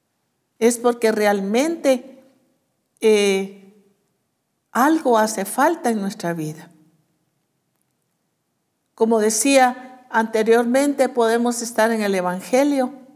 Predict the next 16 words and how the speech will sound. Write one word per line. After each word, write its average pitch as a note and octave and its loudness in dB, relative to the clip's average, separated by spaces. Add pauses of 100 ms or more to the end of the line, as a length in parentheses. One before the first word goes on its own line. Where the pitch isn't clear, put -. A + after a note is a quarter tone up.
(2000)
podemos C4 2
predicar, A3 -2 (920)
pero A3+ 2
sin A#3 -2
el G#3+ -2
pleno F4 -2
conocimiento G#3+ -2 (380)
del G3+ -4
Señor, E3+ -8 (1700)
que A#3+ 4
es D4+ -2
el, C#4 -4
el A3+ 2
que A3 2
Él B3+ -2
quiere, D4 -2